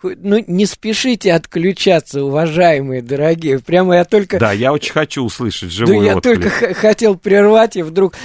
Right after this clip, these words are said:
Speaker 1: э, просто почему я, э, про Никитский бульвар-то вспомнил, что,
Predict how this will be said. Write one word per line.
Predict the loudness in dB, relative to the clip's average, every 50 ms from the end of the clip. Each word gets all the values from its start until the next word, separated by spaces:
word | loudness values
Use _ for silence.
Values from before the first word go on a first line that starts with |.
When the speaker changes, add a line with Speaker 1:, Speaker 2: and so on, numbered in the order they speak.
| -16 -8
Speaker 1:
э, | -4 -2 0 0 0 0 -2 -4
просто | -2 0 0 0 2 2 0 -2
почему | -2 -2 -6 -4 -4 -2 0 2 2
я, | 4 4 4 4 4 2 0 0 -2
э, |
про | -2 0 0 2 2 2
Никитский | 2 0 -2 -2 -2 -4 -4 -4 -8 -8
бульвар-то | -2 2 2 4 4 2 0 0 -4 -12
вспомнил, | -14 -14 -6 _ -4 -4 -2 -4 -6 -8 -8
что, | -8 -4 -2 -2 -2